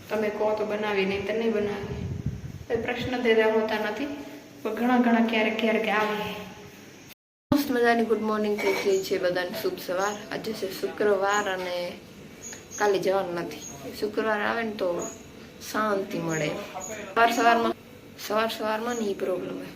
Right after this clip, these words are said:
સવારે ટિફિનમાં શું લઈ જાઉં? રોજની માથાકૂટ. આમાં એક તો ટાઈમ ઓછો હોય, બસનો ટાઈમ પકડવાનો હોય ને સવારમાં ટિફિન બનાવવાનું, બોલ.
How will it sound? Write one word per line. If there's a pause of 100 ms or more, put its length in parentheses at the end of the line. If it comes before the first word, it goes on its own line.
(140)
સવારે (140)
ટિફિનમાં
શું
લઈ
જાઉં? (600)
રોજની
માથાકૂટ. (720)
આમાં
એક
તો
ટાઈમ
ઓછો
હોય, (200)
બસનો
ટાઈમ
પકડવાનો
હોય (1500)
ને (100)
સવારમાં
ટિફિન
બનાવવાનું,
બોલ.